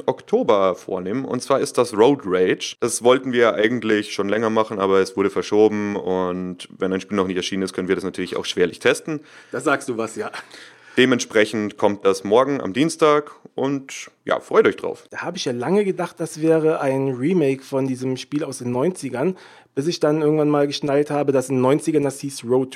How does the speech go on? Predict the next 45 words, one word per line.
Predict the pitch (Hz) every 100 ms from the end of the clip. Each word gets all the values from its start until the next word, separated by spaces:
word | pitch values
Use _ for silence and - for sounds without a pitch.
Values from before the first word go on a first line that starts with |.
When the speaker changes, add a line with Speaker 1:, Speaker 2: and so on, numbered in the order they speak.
| 113
Speaker 2:
Rash | 123 131 - _ _ _ _ -
und | 120
nicht | 123 120
Road | 117 117 117
Rage. | 123 120 117 - 101 _ _ _ _
Speaker 1:
Ah, | 127 110 -
das | 107
hatte | 143 131
mich | 139 -
tatsächlich | 156 - 147 - 147
interessanterweise | 139 131 139 135 135 131
auch | 123
durcheinander | - 90 98 101 98
gebracht. | 98 95 98 98 - _ _ _
Speaker 2:
Ja, | 127 131
ich |
glaub, | 135 131
da | 123
waren | 127
wir | 123
auch |
nicht | 120
alleine. | 110 110 107 101 - - -
Aber | 165 196 190
Remakes, | 202 202 208 -
das | 170 165
ist |
unser | 175 160
Thema | 156 170 139
der | 123
Woche, | 131 170
das | 151 -
können | - 123
wir |
auch | 139
schon | -
mal | 151
kurz | - 147
anschneiden. | 147 147 143 135 131 127 131
Remakes | 120 131 143 131 -
und, | 120 120 117
ja, | 113
Neuauflagen | 110 107 135 117 131 123 123
von | 123 127
Spielen, | - 139 131 127